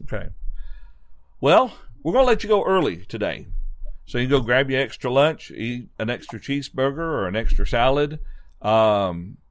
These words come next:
if you're really tired, get an extra ten-minute nap. Um, so you have the extra time, unless I keep talking. So, all right, I appreciate the discussion, Brian. Thank you so much for leading your part of the study,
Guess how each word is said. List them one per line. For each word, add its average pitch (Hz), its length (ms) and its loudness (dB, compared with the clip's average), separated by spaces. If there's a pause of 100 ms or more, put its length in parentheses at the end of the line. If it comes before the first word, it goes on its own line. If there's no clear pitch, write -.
if 101 120 -10
you're 113 120 -4
really 117 200 -2
tired, 120 440 0
get 101 160 -4
an 104 100 -2
extra 107 340 -4
ten-minute 113 520 -4
nap. 113 360 0 (1080)
Um, 104 480 2
so 175 300 -4
you 143 140 0
have 139 140 2
the 135 100 2
extra - 220 -10
time, 104 220 -2
unless 104 200 -6
I 104 60 -10
keep 98 240 -12
talking. 90 500 -8
So, - 160 -14
all 87 220 -14 (580)
right, 160 240 8
I - 20 6
appreciate 180 500 0
the 135 60 0
discussion, 160 600 -2
Brian. 156 440 2
Thank 165 300 -6
you 143 60 -10
so - 100 -8
much 147 220 -4
for 110 160 -4
leading 107 300 -6
your 113 120 -4
part 123 240 0
of 113 80 -6
the 92 220 -8
study, 127 480 -4